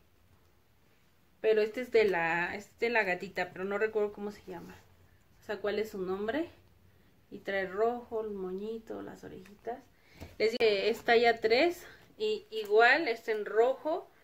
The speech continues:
pero cambia el estampado de la playera. El mayón es solamente rojo. Y como que no sé si se logre ver, pero la tela tiene como corazoncitos.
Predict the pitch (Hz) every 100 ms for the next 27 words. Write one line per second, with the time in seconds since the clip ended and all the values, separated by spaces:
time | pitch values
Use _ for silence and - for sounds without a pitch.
0 | _ _ _ - - 214 202 214 220 247
1 | 233 - 202 208 214 214 185 - 156 190
2 | 226 247 269 254 202 196 202 208 214 202
3 | 196 190 190 180 196 214 240 285 359 -
4 | _ _ _ _ _ _ - - - _
5 | - - - - 269 302 294 311 311 294
6 | 233 240 254 - 262 262 269 247 214 226
7 | 226 220 220 233 233 214 185 208 214 208
8 | 208 208 220 214 185 170 170 175 175 175
9 | 185 190